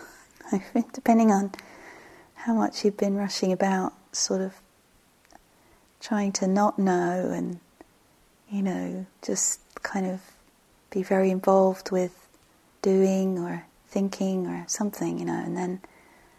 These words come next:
it's like coming and sitting down going, "Whoa," <laughs> uh, or just pausing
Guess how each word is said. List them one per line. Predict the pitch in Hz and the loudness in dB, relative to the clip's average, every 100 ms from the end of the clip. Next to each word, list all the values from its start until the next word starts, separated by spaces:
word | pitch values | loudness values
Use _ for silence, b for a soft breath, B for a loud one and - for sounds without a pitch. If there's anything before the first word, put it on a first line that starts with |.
| B B | B B
it's | - | -8
like | - - - | -6 -6 -4
coming | 233 226 185 | 0 2 0
and | 175 | -2
sitting | - 180 185 175 | -2 -2 -2 -2
down | 185 180 170 | 0 0 0
going, | 165 | -4
"Whoa," | 165 175 208 220 196 165 170 160 - B B B B B B B | -4 0 6 6 6 2 -2 -8 -14 B B B B B B B
<laughs> | B B B B B B - | B B B B B B -12
uh, | 202 202 196 | -6 -4 -2
or | 202 | -2
just | 202 214 - - | -4 -6 -8 -8
pausing | - 196 202 202 190 180 - | 0 4 6 4 2 -2 -6